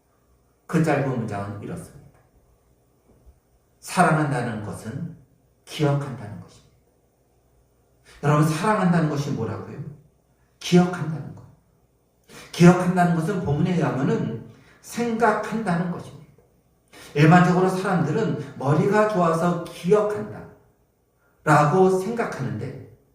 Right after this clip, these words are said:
그렇지 않습니다. 머리가 좋아서 기억하는 것이 아니라 사랑하기에 그 사랑의 대상에 대한 깊은 애정 그리고 관심이 있기에 기억하는 것입니다.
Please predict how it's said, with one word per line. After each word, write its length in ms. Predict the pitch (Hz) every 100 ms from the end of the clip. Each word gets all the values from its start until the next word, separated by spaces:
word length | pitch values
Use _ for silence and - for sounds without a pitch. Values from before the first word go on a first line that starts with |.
| -
그렇지 340 | - 127 127
않습니다. 300 | - - - - _ _ _ _ _ - -
머리가 540 | 156 156 180 208 214 -
좋아서 400 | 170 175 185 190
기억하는 480 | 156 156 156 175
것이 220 | 175 156 -
아니라 580 | 107 113 175 156 - -
사랑하기에 1300 | - - 208 214 247 247 - 170 - 185 175 - - -
그 340 | - 165 214 240
사랑의 560 | - 208 202 202 226
대상에 440 | 185 170 160 160 156
대한 220 | 160 170
깊은 380 | - 156 - 220
애정 640 | 175 - 214 - - - - - -
그리고 500 | - 160 175 202 202
관심이 720 | - - 185 208 185 226 233
있기에 600 | 196 139 139 139 139 139 -
기억하는 520 | - 160 160 139 127
것입니다. 320 | - - -